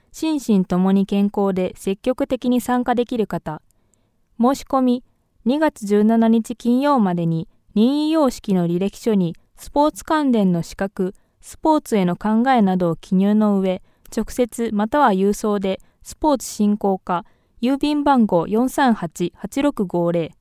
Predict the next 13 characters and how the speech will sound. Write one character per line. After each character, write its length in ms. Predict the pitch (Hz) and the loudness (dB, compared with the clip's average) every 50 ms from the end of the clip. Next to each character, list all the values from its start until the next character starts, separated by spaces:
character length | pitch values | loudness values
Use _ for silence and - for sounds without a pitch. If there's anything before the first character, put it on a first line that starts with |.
| - - | -8 -2
河 180 | - 277 277 277 | 0 0 2 2
野 100 | 285 262 | 0 0
台 180 | 220 185 - | 0 0 -2
三- 260 | - - 202 202 196 196 190 185 | -2 -2 -2 0 2 2 2 0
一、 320 | 170 - - 190 170 - - - _ _ _ | -2 -4 -4 -6 -6 -6 -8 -16 _ _ _
本 220 | - 269 285 294 | -2 -2 -2 0
庁 180 | 294 - 311 269 | 0 2 2 2
舎 160 | - - 170 | 2 0 -2
二 140 | 165 165 165 | -2 -2 -2
階 280 | - 196 190 185 180 175 | -4 -4 -2 -2 -2 -2
へ。 140 | 170 - - _ _ _ _ _ _ _ _ _ _ _ | -4 -6 -10 _ _ _ _ _ _ _ _ _ _ _
報 160 | - - 262 262 | -4 0 0 0
酬、 360 | 247 - - - 247 233 | 0 -2 -4 -4 -4 -4